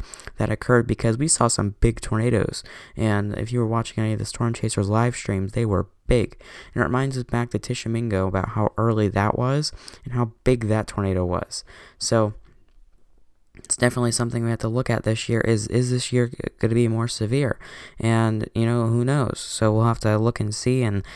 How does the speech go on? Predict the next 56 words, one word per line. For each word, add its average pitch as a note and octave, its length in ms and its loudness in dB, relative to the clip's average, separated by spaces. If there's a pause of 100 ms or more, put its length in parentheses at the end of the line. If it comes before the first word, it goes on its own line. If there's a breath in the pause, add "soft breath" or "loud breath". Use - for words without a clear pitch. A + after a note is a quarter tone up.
(140 loud breath)
keep - 260 -6
looking B2 160 0
at A#2+ 100 2
our A2+ 140 0
model A#2+ 320 4
runs B2 480 2
and, G#2 240 0 (280 loud breath)
you A2+ 100 2
know, A2 80 2
figure B2 240 2
out A#2+ 120 2
the A2 100 -4
discussions B2+ 840 -2
and G#2 100 -2
improve C#3 540 2
forecasting G#2+ 720 -2
in G2 80 -4
general, A#2 280 0
because G#2 520 -2 (320 loud breath)
it's - 160 -4
gonna C#3 160 0
be B2+ 120 -2
stuff - 360 -2
that's A#2+ 100 -4
gonna A2+ 140 -2
be A#2 80 -2
important - 440 -2
to A2 80 -2
get A#2 160 -2
information A2+ 600 -2
out G2 220 0
there G#2 280 2 (300 loud breath)
as - 140 -2
soon C3+ 200 2
as G#2+ 120 -2
possible. - 580 -2 (800 soft breath)
So - 140 -6
that F3+ 120 4
about F3+ 220 2
does C3+ 220 2
it. D#3 120 0
So - 200 -4
thank C#3+ 280 -4
you C3+ 120 0
again, C3+ 320 0
and C3 120 -2
check E3+ 220 -2
out F3+ 60 0
our D#3 100 0
social C#3+ 340 -2
media C3 320 0
links. C3 340 0
They're C3 100 2
in C3 60 0
the B2 120 2
description. C3+ 720 -2